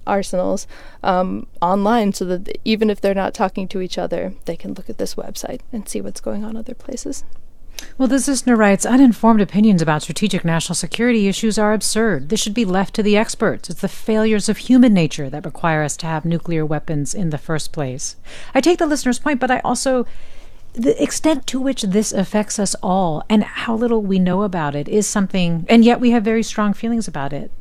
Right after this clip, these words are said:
Speaker 2: right? I think there's a lot in that, right? What is our role? What role should we be able to have in helping determine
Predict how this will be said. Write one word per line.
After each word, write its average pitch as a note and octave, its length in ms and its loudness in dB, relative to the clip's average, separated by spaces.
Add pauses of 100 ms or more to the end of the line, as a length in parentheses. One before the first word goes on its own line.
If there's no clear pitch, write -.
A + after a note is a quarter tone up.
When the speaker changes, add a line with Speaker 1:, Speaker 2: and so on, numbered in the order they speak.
Speaker 2:
right? A3 200 -4
I G#3 80 -2
think A#3 240 2 (180)
there's G#3+ 200 2
a G#3 60 0
lot A3+ 380 -2
in B3+ 200 2
that, D3+ 240 -2
right? F3 360 -4
What C4 200 -2
is C4+ 180 0
our A#3 220 -2
role? F3+ 600 0 (280)
What B3+ 220 0
role B3 200 2
should G#3+ 300 -4
we A3 100 -2
be G#3 360 -4
able G#3+ 320 0
to - 100 -8
have A3 580 -4
in F#3 460 -2
helping G3+ 360 -2
determine F#3+ 760 -2